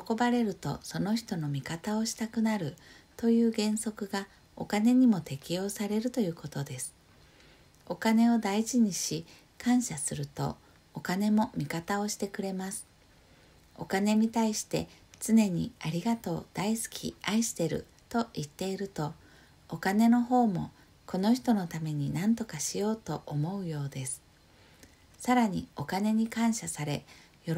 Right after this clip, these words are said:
ばれるような使い方をすると、ますます味方をしてくれます。基本的には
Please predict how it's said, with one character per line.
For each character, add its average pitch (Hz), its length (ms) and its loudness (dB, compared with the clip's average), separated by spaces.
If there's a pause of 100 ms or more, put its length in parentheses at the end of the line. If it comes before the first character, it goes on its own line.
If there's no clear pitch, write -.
(200)
ば 247 160 2
れ 254 140 2
る 208 140 0
よ 165 120 -2
う 160 40 -6
な 151 160 -6
使 - 240 -6
い 180 100 -4
方 208 340 -6
を 202 60 -8
す - 160 -6
る 190 140 -8
と、 151 240 -6 (480)
ま 170 100 -4
す - 160 -2
ま 254 160 6
す - 360 -6
味 143 100 -2
方 170 360 -4
を 196 100 -4
し - 100 -6
て 202 100 -4
く - 160 -10
れ 180 140 -4
ま 175 180 -6
す。 - 180 -12 (920)
基 214 140 4
本 226 260 6
的 233 240 2
に 226 160 6
は 165 220 -4